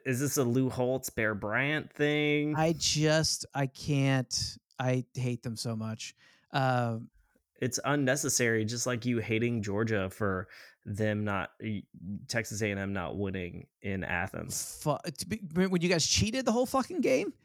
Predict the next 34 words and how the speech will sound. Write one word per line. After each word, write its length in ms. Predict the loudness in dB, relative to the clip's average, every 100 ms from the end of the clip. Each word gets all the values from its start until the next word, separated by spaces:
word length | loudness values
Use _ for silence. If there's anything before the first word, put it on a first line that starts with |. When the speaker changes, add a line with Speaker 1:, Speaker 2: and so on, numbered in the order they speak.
| _ _ _ -4
Speaker 1:
Everybody 420 | 0 2 2 2
has 160 | 2 0
cheated 380 | -2 -2 0 0
on 140 | -2
you. 140 | -4 -4
Appalachian 520 | -2 -2 -2 -2 -4
State 300 | -6 -4 -4
cheated 340 | -4 -4 -2 -4
on 140 | -4
you. 220 | -6 -6
Speaker 2:
No, 320 | -2 2 2 2
they 140 | 0
actually 220 | -2 -6
didn't. 280 | -4 -4 -4
They 120 | -2
actually 200 | -2 -4
got, 180 | -6 -4
we 140 | -2
got 160 | 0 -2
away 180 | -2 -6
with 140 | -8
shit 240 | -8 -8 -8
against 260 | -8 -6 -4
Appalachian 440 | -4 -4 -6 -6
State. 300 | -4 -2 -4 -6 -16 -8 -2
Like, 160 | 2
we, 220 | 4 6 4
the 120 | 2
game 240 | 4 4
should 160 | 4 4
have 60 |
been 160 | 4 4
way 160 | 4 4
worse. 500 | 2 0 -2 -4